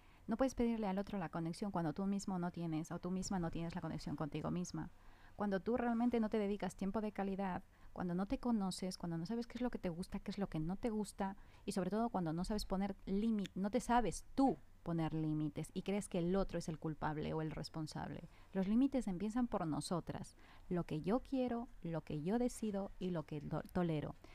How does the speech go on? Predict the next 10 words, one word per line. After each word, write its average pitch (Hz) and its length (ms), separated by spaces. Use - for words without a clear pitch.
Si 220 160
no 240 100
tienes 311 320
claro 185 480
cuáles 254 280
son 226 200
tus 165 220
límites, 190 600
¿cómo 226 300
puedes 214 460